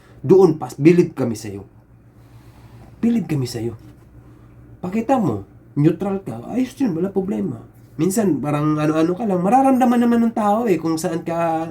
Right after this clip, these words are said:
uy, medyo nag-iingat si Vice, ganun lang yun. Wala problema doon. Pero yung ginagamit mo, yung kasikatan mo, tapos ganun ka, maraming magre-react sa'yo. Kagaya ngayon. Di ba? Number one yan.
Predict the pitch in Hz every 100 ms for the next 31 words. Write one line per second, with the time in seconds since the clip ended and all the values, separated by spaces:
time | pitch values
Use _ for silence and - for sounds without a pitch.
0 | - 175 - - - 104 98 110 107 98
1 | 104 110 107 - 104 - 147 - - 127
2 | 143 226 214 - - - - - - -
3 | - 240 254 160 139 131 120 135 156 160
4 | 160 156 139 139 123 123 117 110 104 117
5 | - - - - 127 156 151 139 127 113
6 | 104 104 131 - - - 92 95 90 90
7 | 95 104 - - - - - - 117 139
8 | 156 160 151 135 113 110 92 - - 95
9 | - - - - - - - - - 92
10 | 92 92 85 82 85 90 - - - -
11 | - - - 196 127 143 - - - -
12 | - 156 202 214 202 190 185 185 175